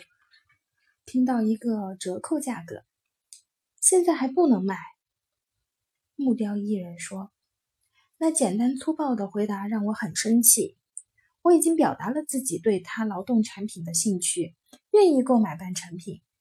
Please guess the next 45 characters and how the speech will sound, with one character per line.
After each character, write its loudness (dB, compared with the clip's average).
但 4
他 4
居 2
然 4
不 2
加 2
半 0
点 2
思 4
考， -6
考 0
虑， 2
就 0
将 0
我 0
一 0
口 -4
回 0
绝。 -6
我 -10
突 -2
然 2
很 0
想 2
辱 2
骂 -4
他 -8
的 -4
劳 -4
动 -4
成 -6
果， -6
并 0
羞 4
辱 2
他， -14
或 2
者 -4
干 2
脆 4
拍 -2
屁 -8
股 -2
走 -8
人， -14